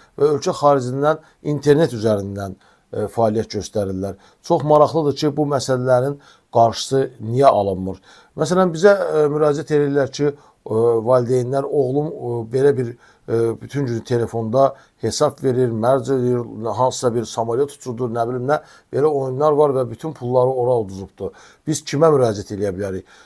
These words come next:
Doğrudan da kimə müraciət eləməklə bağlı heç bir mexanizm yoxdur. Çünki onların, ə, qanuni nümayəndəlikləri yoxdur.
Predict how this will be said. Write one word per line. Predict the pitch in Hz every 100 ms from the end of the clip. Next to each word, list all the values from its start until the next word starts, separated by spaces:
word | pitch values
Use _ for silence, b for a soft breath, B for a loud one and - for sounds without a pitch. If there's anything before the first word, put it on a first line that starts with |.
| b -
Doğrudan | 135 135 143 180 180
da | 143 107 b b -
kimə | 139 170
müraciət | 151 139 127 135 135
eləməklə | 127 131 139 120 113 104
bağlı | 117 120 113 151 156 b b _
heç | - 185 -
bir | 135 120
mexanizm | 120 113 113 110 107 104
yoxdur. | 95 - 90 b b
Çünki | - 139 135
onların, | 131 131 151 160
ə, | - - -
qanuni | 123 123 120 127 143
nümayəndəlikləri | 120 120 117 113 120 101 113 110
yoxdur. | 104 90 -